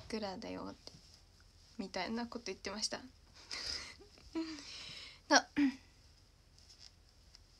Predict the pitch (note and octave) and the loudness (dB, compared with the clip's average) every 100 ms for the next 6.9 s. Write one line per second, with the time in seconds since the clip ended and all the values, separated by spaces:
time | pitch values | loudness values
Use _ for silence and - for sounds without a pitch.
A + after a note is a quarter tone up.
0 | - - - - - - C4 C4 - E4+ | -20 -20 -20 -18 -20 6 12 12 12 10
1 | E4+ F4 C4 A#3 B3+ C4 A#3+ A3 G#3+ A#3+ | 10 10 8 6 6 6 6 4 2 2
2 | B3 A#3+ G#3+ A3+ - - - A#3+ A#3+ B3+ | 6 6 4 -2 -12 0 4 4 4 2
3 | B3 A#3+ A#3 A3+ - - - - - - | 4 4 4 2 -4 -14 -20 -20 -4 0
4 | G#3 G3 A#3 A#3 - - - - - - | 0 2 0 -2 -4 -18 -20 -12 -10 -10
5 | - - - - - - - - - - | -12 -14 -18 -20 -20 -14 -10 -6 -8 -4
6 | - C#4+ D#4+ D#4+ D4 C4 C#4 C4 | 4 6 6 2 4 6 6 4